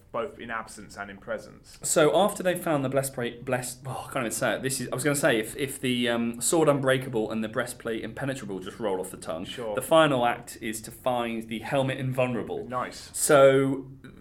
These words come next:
Speaker 2: I, this is, I guess, moving towards the climax of, climax of the film. Uh, it starts to get a lot more kind of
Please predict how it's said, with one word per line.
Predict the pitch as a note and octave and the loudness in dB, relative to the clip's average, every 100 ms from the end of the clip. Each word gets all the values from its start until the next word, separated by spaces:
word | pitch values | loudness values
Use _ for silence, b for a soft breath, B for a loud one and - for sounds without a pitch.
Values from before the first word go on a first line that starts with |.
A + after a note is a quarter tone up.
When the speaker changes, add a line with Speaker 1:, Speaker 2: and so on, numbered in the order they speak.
| - | -6
Speaker 2:
I, | D#3 | -4
this | D3 D3+ F#3 F#3 | -2 4 4 4
is, | D#3+ - - | -2 -4 -2
I | C3+ | -2
guess, | C3+ B2+ | -2 -4
moving | C#3 C3 B2+ | -2 0 -2
towards | B2+ A#2+ A2+ | -4 -6 -6
the | |
climax | A2+ A#2+ A2+ G#2+ - | -6 -4 -4 -4 -8
of, | G#2+ A2 | -12 -12
climax | - A#2 A2 - | -8 -6 -6 -8
of | |
the | F#2+ | -8
film. | - G#2+ F#2+ B B | -4 -4 -6 B B
Uh, | - A#2 | -2 -2
it | B2+ | -2
starts | - A3+ A3 - | 0 2 2 0
to | C#3+ | -2
get | C#3 | 0
a | B2+ | 2
lot | C3 C3+ | 0 0
more | B2 A#2 A2+ A2 - | -2 0 0 -2 -8
kind | - G#2+ | -8 -8
of | - | -8